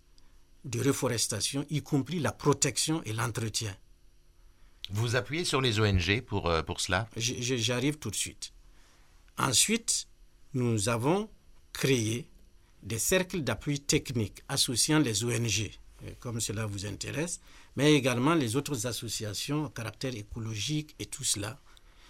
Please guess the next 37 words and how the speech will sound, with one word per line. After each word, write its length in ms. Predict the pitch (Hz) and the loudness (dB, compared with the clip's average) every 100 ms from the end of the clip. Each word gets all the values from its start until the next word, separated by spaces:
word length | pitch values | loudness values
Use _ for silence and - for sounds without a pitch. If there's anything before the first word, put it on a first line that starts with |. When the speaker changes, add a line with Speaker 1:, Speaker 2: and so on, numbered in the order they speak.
| - | 0
Speaker 1:
Et 100 | 180 180 | 2 4
au 100 | 156 | 2
niveau 460 | 131 143 156 190 | 6 6 6 4
de 120 | 156 113 | 0 -2
nos 160 | 107 | -4
trois 320 | 101 - 147 | -6 -4 -2
cents 200 | 139 170 | 2 2
départements, 600 | 170 113 113 101 - 117 | 2 -2 -6 -8 -6 -2
nous 220 | 143 120 107 | -2 -2 -4
avons 220 | 110 143 | -6 -6
installé 540 | 101 98 - 98 110 156 - - - - | -6 -6 -6 -6 -8 -10 -16 -20 -20 -16
ces 420 | - - - 131 - | -2 2 2 0 -2
cercles 500 | - 135 147 156 151 - | 0 0 0 -4 -6 -8
d'appui 420 | 92 104 - 127 | -8 -6 -6 -10
technique 680 | - - - 120 143 - - - - - - - | -2 -4 -2 0 0 -2 -14 -20 -20 -20 -18 -2
pour 440 | 208 220 226 220 - - - - - - - | 0 2 0 -2 -12 -20 -20 -20 -20 -20 -2
apporter 560 | - - 139 - - 220 | 0 0 -4 -2 0 2
justement 340 | 120 - 147 | 2 4 2
des 180 | 113 104 | 2 -2
conseils 640 | - 107 95 139 175 196 - - - - - - | -4 0 2 4 2 0 -8 -20 -20 -20 -20 0
et 260 | 151 185 202 | 6 6 4
des 360 | 110 123 107 110 | 0 -2 0 2
avis 440 | 113 95 123 175 - - - - - - - | 0 -2 -6 -8 -16 -20 -20 -20 -20 -20 -2
à 80 | 147 | 2
ces 220 | - 151 | 4 2
comités 540 | - 147 143 113 208 | 4 6 8 6 2
villageois 560 | 170 131 113 104 120 156 | 2 2 2 0 0 -2
de 100 | 120 | -2
reforestation 800 | 110 - 110 - 107 92 135 151 | -4 -6 -2 -2 -2 -4 -4 -4
qui 100 | 120 | -6
existent 380 | 104 143 147 113 | -6 -6 -6 -6
au 20 | |
niveau 220 | 107 135 | -4 -4
des 100 | 113 | -4
huit 280 | 101 139 143 | -2 2 6
mille 200 | 147 139 | 8 6
villages. 500 | 104 95 95 - | 2 -4 -8 -12